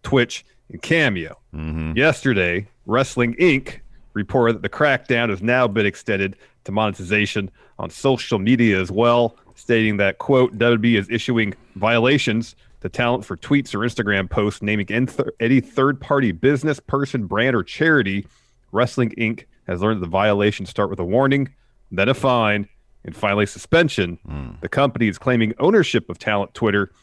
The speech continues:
Speaker 1: and Instagram accounts via a clause in their contract that grants W W E the exclusive use of their likeness." So on, uh, <laughs> Wrestling Observer Radio, the Wrestling Observer himself, Dave Meltzer, uh, offered up some, uh, uh, clarification.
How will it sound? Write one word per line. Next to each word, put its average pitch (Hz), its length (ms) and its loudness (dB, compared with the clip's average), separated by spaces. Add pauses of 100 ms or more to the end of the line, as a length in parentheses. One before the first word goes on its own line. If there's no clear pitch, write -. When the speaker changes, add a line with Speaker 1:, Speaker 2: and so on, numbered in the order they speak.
(960)
Speaker 1:
and 95 100 -4
Instagram 95 380 -2
accounts 101 380 -4
via 104 240 0
a - 20 -6
clause 117 360 2
in 101 60 -4
their 90 100 -2
contract 98 720 -2 (240)
that 87 100 -6
grants 98 340 -2
W 98 220 0
W 104 140 0
E 95 40 0
the 85 100 -8
exclusive 104 580 -6
use 101 260 0
of 87 60 -4
their 87 160 0
likeness." 113 540 0 (360)
So 107 540 2 (360)
on, 98 440 0
uh, 95 240 4 (240)
<laughs> - 40 -14
Wrestling 110 320 0
Observer 101 220 2
Radio, 113 520 4 (360)
the 95 80 -8
Wrestling 104 380 -4
Observer 95 280 0
himself, 98 480 0
Dave 101 240 -2
Meltzer, 95 480 -4 (380)
uh, 92 180 2
offered 107 360 0
up 104 160 -2 (260)
some, 101 300 -2
uh, 92 40 2
uh, 90 480 0
clarification. 110 840 -2